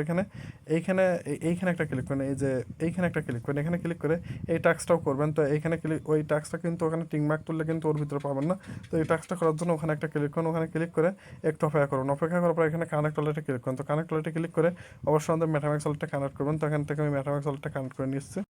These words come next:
MetaMask ওয়ালেটটা কানেক্ট করার পর এখানে এই যে এম এর উপর একটা ক্লিক করুন। তো এম এর উপর ক্লিক করলে এখানে দেখবেন মোনাড আছে, মেগা ইথেরিয়াম আছে। তো মেগা ইথেরিয়ামের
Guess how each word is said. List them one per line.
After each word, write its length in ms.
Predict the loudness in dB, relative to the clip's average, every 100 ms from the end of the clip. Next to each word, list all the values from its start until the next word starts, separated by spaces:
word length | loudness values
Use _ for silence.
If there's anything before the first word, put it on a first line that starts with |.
| _ 0
MetaMask 300 | 4 4 4
ওয়ালেটটা 220 | 0 0 0
কানেক্ট 200 | 0 2
করার 120 | 2 4
পর 60 | 2
এখানে 180 | 2 2 0 -4 -16 -20 -6
এই 120 | -2 0
যে 120 | 0 2
এম 120 | 2
এর 100 | 2
উপর 140 | 2 0
একটা 180 | 0
ক্লিক 220 | -2 -4 -2
করুন। 160 | -2
তো 100 | 0
এম 100 | 2
এর 60 | 2
উপর 140 | 0
ক্লিক 220 | -2 -2 0
করলে 220 | 2 2 0 -12 -8 -2
এখানে 200 | 2 2
দেখবেন 200 | 2 2
মোনাড 400 | 2 2 4 4
আছে, 320 | 2 2 0
মেগা 320 | 2 0 2 2
ইথেরিয়াম 260 | 2 0 0
আছে। 180 | 0 -2
তো 40 | 0
মেগা 260 | 2 2
ইথেরিয়ামের 460 | 2 2 2 2